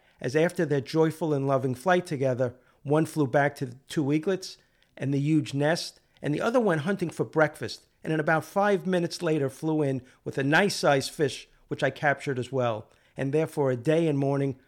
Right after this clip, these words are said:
I will never forget, as the photo gods were definitely with me that lovely morning in Mount Pleasant. If you really like and even love this one-in-a-million signature moment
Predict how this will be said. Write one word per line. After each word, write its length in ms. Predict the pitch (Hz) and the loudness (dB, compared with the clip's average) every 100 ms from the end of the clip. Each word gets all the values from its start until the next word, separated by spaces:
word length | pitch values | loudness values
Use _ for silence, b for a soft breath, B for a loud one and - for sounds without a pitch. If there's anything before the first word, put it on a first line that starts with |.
| b b | b b
I 160 | 156 | 2
will 160 | 170 143 | 4 2
never 360 | 139 147 151 151 | 0 0 0 -2
forget, 560 | - 123 127 120 - b b | -4 -4 -2 -2 -4 b b
as 160 | - 107 | -8 -6
the 80 | 120 | -8
photo 440 | - 156 156 147 | 0 2 4 4
gods 380 | 131 143 139 127 | 2 2 2 0
were 100 | 123 | -4
definitely 540 | 113 151 156 151 139 | 2 2 2 0 0
with 280 | 135 143 - | 2 0 2
me 320 | 147 147 127 b b b | 2 2 0 b b b
that 220 | 156 160 | 2 4
lovely 360 | 160 151 135 139 | 4 4 4 2
morning 360 | 135 135 135 | 2 0 0
in 120 | 123 120 | 0 0
Mount 260 | 120 110 | -2 -4
Pleasant. 500 | - 131 117 110 101 _ _ _ _ _ _ - | -2 0 0 -6 -14 _ _ _ _ _ _ -8
If 140 | 160 | 0
you 80 | 180 | 2
really 380 | 190 254 285 220 | 4 2 2 2
like 480 | 156 143 120 - - _ | 4 4 2 -6 -20 _
and 120 | - 156 | 0 4
even 300 | 180 151 160 | 4 4 6
love 200 | 180 156 | 6 4
this 200 | 139 135 | -4 -2
one-in-a-million 760 | 139 139 135 131 131 131 123 | -2 0 0 0 0 -2 -2
signature 500 | - 143 123 120 - | -4 -4 -4 -4 -4
moment 460 | 120 123 120 123 | -4 -2 -2 -4